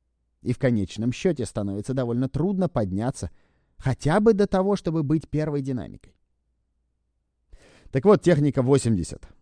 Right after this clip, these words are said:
не избавляет от тела. И я упомянул тут о той другой технике лишь за тем, чтобы показать вам одну вещь.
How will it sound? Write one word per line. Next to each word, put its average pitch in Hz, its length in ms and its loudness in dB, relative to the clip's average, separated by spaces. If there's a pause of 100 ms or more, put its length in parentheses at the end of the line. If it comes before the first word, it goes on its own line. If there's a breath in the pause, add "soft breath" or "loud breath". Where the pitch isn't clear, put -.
(1160)
не 151 320 6 (100)
избавляет 117 600 0
от 76 160 -12
тела. 50 300 -16 (1300)
И 113 80 0
я 135 180 4
упомянул 127 480 2
тут 107 180 -6
о 98 80 -4
той 113 140 -2
другой 104 360 -2
технике 107 520 -6 (440)
лишь 156 240 2
за 151 140 0
тем, 143 200 -2
чтобы 120 240 -4
показать 110 440 -2
вам 104 220 -2
одну 101 340 -2
вещь. - 360 -10